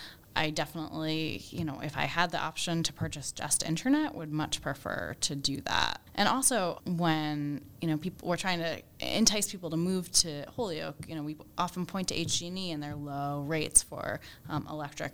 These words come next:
and gas. And so I think this would be a similar, uh, carrot to encourage people to, uh, move to Holyoke. Um, and, you know, so, uh, it's, um, an incentive. Uh,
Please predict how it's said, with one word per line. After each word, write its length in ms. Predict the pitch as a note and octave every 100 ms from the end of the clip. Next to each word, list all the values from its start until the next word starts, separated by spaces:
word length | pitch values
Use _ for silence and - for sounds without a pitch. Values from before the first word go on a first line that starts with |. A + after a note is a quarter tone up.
| -
and 140 | C#3+
gas. 400 | D#3+ D#3 - - -
And 340 | - D#3+ D3+ D3
so 220 | - D#3+
I 100 | D3+
think 280 | D3 E3+ E3+
this 200 | F3 -
would 160 | E3
be 200 | D3+ D#3
a 80 | -
similar, 720 | - F3 E3 D3+ D3+ D3 D3 -
uh, 100 | E3 -
carrot 500 | B3 C#4 F3 - - -
to 260 | F3 E3+ -
encourage 460 | F3 G#3+ G#3 F#3+
people 320 | - E3 D#3 D3
to, 440 | - D3+ D3 D3 - -
uh, 500 | D#3 D#3 D3+ D#3 - -
move 260 | F#3 A3+ A#3
to 80 |
Holyoke. 580 | D#3 - - - - -
Um, 400 | - D#3 D3 D#3 D3+ - - - -
and, 560 | D#3 D3 D3 C#3+ D3 -
you 100 | E3+
know, 120 | D#3+ -
so, 160 | -
uh, 420 | D3 - - - - - -
it's, 240 | D#3+ -
um, 420 | D3+ D3+ D3 D3 - - -
an 80 | F3+
incentive. 520 | - D#4+ F3+ D3+ D3+
Uh, 180 | D#3+ D3+